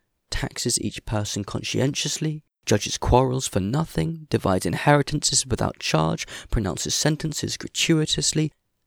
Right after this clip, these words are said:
and he is obeyed, because he is a just man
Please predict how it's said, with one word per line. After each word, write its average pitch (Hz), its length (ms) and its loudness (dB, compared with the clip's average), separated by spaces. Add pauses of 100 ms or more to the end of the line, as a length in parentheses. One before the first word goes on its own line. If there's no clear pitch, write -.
(160)
and 131 140 -6
he 143 120 2
is 147 120 2
obeyed, 160 540 -2 (500)
because - 280 -2
he 123 100 4
is 117 120 2
a 117 60 2
just - 480 -2
man 104 280 -6